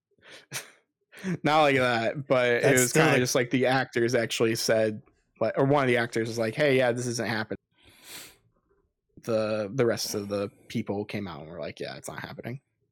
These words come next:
Speaker 2: Talk about the crappiest thing that happened to somebody is when you find out you don't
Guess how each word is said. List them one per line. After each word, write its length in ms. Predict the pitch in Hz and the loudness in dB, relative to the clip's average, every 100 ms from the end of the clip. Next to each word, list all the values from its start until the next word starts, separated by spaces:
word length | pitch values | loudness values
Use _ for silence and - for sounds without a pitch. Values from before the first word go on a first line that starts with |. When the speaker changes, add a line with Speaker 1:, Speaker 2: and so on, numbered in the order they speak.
| _ _ _ _ _ _ | _ _ _ _ _ _
Speaker 2:
Talk 140 | 156 | 0
about 160 | 185 170 | 2 2
the 100 | 120 | 0
crappiest 580 | - - 143 135 139 - | -2 -2 0 2 2 2
thing 160 | 135 123 | 2 2
that 100 | 117 | 2
happened 340 | 120 113 123 | 0 0 0
to 120 | 117 | 0
somebody 480 | 110 113 113 110 110 | 0 0 2 2 2
is 120 | 110 | 0
when 140 | 113 113 | 0 -2
you 100 | 113 | -2
find 320 | - 135 135 | 0 0 2
out 80 | 120 | 2
you 140 | 120 | 2
don't 100 | 123 | 2